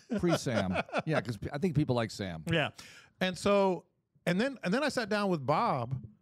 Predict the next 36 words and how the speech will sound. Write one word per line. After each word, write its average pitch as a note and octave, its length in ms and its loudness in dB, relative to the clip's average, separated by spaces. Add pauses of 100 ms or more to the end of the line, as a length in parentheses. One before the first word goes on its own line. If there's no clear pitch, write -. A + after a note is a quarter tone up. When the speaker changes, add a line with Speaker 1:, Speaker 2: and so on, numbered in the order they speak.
(480)
Speaker 2:
uh, C#3 380 2
in G3 160 4
the C#4+ 80 4
lobby. A3+ 500 2
I - 20 2
mean, E3 120 2
it G#3+ 40 0
was A#3 120 -4
like, G#3 100 -4
it F#3 40 2
wasn't B3 200 0
a - 40 -4
big, D3 420 0
you F3 80 2
know, A#2 60 2
it A#2 40 0
was C3 80 -2
just C#3 160 -4
like C#3 160 -2
sit-, E3+ 240 -6
it D#3+ 40 -2
wasn't F3 200 -2
like C3+ 160 -2
now. G#2+ 380 -2 (200)
Speaker 1:
Mm-hmm. G2 120 0
Speaker 2:
And C3 200 2
so C3+ 180 2
in E3+ 120 0
the F#3+ 60 0
lobby E3 240 2
with D#3+ 120 0
another D3+ 200 0
couple D3+ 240 -2
of C#3+ 40 0
writers, A#2+ 440 2 (500)
um, B2 560 2